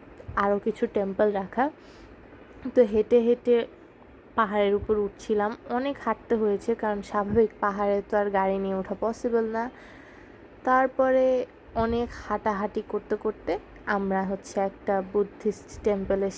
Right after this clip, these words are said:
সামনে আসি, যেখান থেকে বাহিরের ভিউটা অনেক সুন্দর আসে, পুরাটা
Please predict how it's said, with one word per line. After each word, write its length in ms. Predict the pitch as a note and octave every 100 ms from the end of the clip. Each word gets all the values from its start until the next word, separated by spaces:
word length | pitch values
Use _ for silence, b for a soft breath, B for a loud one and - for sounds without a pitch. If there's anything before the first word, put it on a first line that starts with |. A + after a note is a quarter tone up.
| -
সামনে 280 | G3 G3
আসি, 420 | G3+ F#3 F#3 B3+ A#3
যেখান 520 | G#3+ G3 - G#3+ G#3+
থেকে 440 | A3 G#3+ C4+ D4+ - B B B B
বাহিরের 760 | G#3 G3+ G3+ F3+ G#3 A3+ A#3+ G#3+
ভিউটা 720 | F#3 G3+ A3 A#3 - G3 G#3+ B3+ - -
অনেক 260 | G#3+ G3
সুন্দর 360 | - A3+ G3+ F#3+
আসে, 300 | F#3+ F#3 A3+
পুরাটা 1040 | - - A3 G#3+ G#3 - A3+ A3+ A3+ G#3+